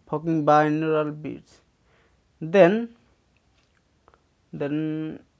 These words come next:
let's understand the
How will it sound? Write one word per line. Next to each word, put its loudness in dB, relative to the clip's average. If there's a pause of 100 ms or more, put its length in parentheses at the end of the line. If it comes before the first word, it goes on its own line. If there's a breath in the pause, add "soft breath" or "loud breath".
(120)
let's -4 (1160)
understand -4 (360)
the -6